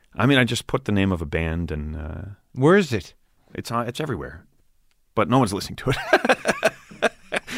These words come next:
Speaker 1: But you, people could. <laughs>
Speaker 2: But now you don't wanna, you still don't wanna connect yourself to it?
Speaker 1: No, I want it to, like, live on its own.
Speaker 2: Uh-huh.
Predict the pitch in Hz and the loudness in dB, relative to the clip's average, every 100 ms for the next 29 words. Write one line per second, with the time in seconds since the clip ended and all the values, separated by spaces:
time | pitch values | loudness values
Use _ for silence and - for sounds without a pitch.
0 | 214 180 180 - 254 175 - 170 73 95 | 0 2 2 6 4 6 4 4 2 -2
1 | - - - - - - 110 - - - | -2 0 0 0 -4 -2 -6 -6 -12 -20
2 | - 143 139 135 131 131 123 120 117 131 | -2 2 6 8 8 6 6 4 2 4
3 | 127 - 147 131 123 117 110 113 120 143 | 2 4 4 4 4 2 0 -2 -2 -4
4 | 139 135 147 156 - 214 226 220 170 170 | -4 -4 -4 -6 -4 -2 0 2 2 2
5 | 165 - 151 135 131 117 120 113 107 - | 0 0 0 2 0 0 2 2 0 -2
6 | 117 76 - - _ _ _ - 104 101 | -2 -4 -8 -20 _ _ _ 0 2 2